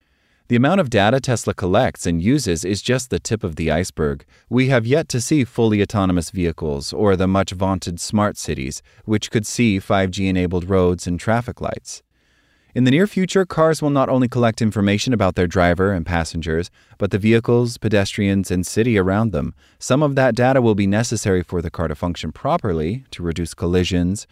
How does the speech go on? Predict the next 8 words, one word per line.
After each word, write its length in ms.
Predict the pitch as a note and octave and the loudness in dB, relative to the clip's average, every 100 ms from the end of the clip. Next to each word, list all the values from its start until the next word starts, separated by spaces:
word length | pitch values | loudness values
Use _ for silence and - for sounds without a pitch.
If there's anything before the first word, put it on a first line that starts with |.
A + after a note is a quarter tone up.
| _ _ | _ _
better 220 | - G#2 G#2 | 0 2 2
plan 260 | G#2+ G#2 | 2 2
routes, 440 | F2 F2 F2 - - | 2 0 -2 -10 -4
and 200 | G2 G2 | -2 0
improve 360 | F#2+ G#2+ F#2+ | 0 -2 -2
the 60 | F2 | 0
vehicles 400 | F2 E2 F2 D2+ | -2 -2 -4 -6
themselves. 640 | E2+ D#2+ D#2 - - | -6 -4 -4 -6 -10